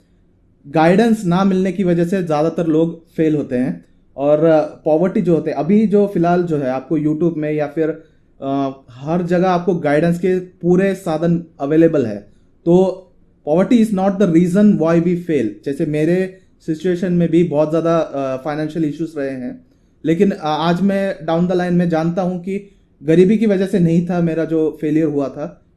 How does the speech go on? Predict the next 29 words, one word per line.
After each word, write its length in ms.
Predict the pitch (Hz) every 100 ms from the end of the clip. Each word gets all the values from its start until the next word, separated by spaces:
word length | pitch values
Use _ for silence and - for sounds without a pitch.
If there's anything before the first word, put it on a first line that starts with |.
| -
मेरा 220 | 143 170 208
failure 520 | 175 170 180 175 -
guidance 420 | 143 147 180 202
ना 100 | 180
होने 240 | 160 151 151
की 140 | 160
वजह 200 | 143 143
से 160 | 139 165
और 340 | 160 175 - _ _ -
अपने 260 | 151 202 196
mistakes 500 | 175 - 220 220 -
को 260 | 196 202
properly 480 | 202 170 175 190 190
analyze 440 | 156 165 175 175
ना 260 | 151 143 185
करने 220 | 185 175 175
की 100 | 165
वजह 220 | 143 143
से 140 | 143
हुआ 240 | 120 113 101
है। 200 | 104 _ _ _ _ 151
तो 180 | - 139
आप 240 | 202 214 165
अपने 280 | 170 196
mistakes 460 | 180 170 - 208 208
को 140 | 202
analyze 400 | 151 156 170 170
करिए 480 | 170 147 156 196 - _ _ -
और 460 | 151 165 170 -